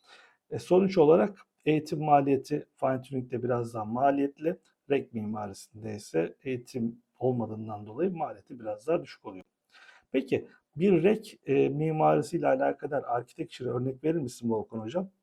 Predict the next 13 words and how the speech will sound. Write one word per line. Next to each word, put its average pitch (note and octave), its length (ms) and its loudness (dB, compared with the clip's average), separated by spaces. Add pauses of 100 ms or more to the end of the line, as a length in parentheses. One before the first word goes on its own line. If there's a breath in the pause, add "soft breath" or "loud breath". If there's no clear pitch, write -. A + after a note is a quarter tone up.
Tabii A2 260 0
verelim. C3+ 380 2 (460 loud breath)
Örneğin, F#3 580 2
e, B2+ 440 0
genelde D#3 600 2 (380)
şöyle D3 360 2
bir D3+ 120 4
yapı C#3 260 0
kuruluyor A2+ 340 2
arkadaşlar. A#2+ 540 -2 (100)
Biz C3+ 140 -4
ilk C#3+ 200 -6 (180)
yapıları B2+ 520 2